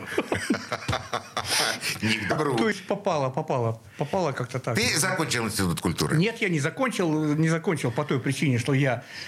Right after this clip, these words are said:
Speaker 1: туда поступал, я хотел научиться всё-таки играть на саксофоне, на инструменте, а там выяснилось, что самый главный предмет — это было клубоведение, где надо подсчитывать количество дров,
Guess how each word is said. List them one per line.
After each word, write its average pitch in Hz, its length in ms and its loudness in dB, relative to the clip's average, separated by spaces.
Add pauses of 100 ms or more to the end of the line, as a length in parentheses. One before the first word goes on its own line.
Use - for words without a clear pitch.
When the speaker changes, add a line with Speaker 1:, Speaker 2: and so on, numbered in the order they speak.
(140)
Speaker 1:
туда 156 240 2
поступал, 135 640 -2
я 147 160 2
хотел 135 340 0 (140)
научиться 135 500 2
всё-таки 113 400 0
играть 127 260 2
на 110 80 2
саксофоне, 143 640 2 (140)
на 147 100 2
инструменте, 139 640 2
а 127 200 2
там 202 340 0
выяснилось, 131 640 2
что 123 380 0 (600)
самый 147 340 2
главный 147 280 2
предмет — 165 420 2
это 117 240 2
было 117 260 2
клубоведение, 160 800 2
где 131 200 2
надо 147 260 2
подсчитывать 139 580 0
количество 139 500 2
дров, 156 420 2